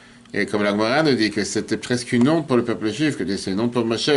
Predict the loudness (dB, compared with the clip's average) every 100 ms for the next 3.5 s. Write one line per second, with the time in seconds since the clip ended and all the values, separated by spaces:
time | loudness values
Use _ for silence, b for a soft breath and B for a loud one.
0 | 2 0 -2 -4 -2 -4 0 0 0 2
1 | 0 2 0 0 0 0 0 -2 -2 -2
2 | -2 -2 -4 -14 B B B B -12 -2
3 | 2 2 2 -2